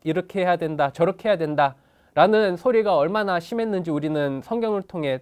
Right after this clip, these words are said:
또한 알 수 있고요. 조금 내가 복음을 깨달았다고 자신이 복음인 양 자기 그렇게 떠드는 성도들이 너무 많이 있었음을 사도 바울의 편지를 보면서 우리는 알 수 있습니다.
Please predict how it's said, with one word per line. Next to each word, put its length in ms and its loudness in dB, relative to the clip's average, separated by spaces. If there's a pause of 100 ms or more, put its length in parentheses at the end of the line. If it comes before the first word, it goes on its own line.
또한 400 0
알 180 0
수 140 -10
있고요. 420 -8 (1160)
조금 240 4
내가 180 6
복음을 360 2
깨달았다고 760 0
자신이 400 -4
복음인 500 -2
양 320 -4
자기 460 -6
그렇게 320 -4
떠드는 340 -2
성도들이 600 -4 (240)
너무 180 4
많이 220 0
있었음을 460 -6
사도 260 -4
바울의 280 0
편지를 400 -4
보면서 380 -6
우리는 340 -6
알 140 -4
수 140 -14
있습니다. 460 -12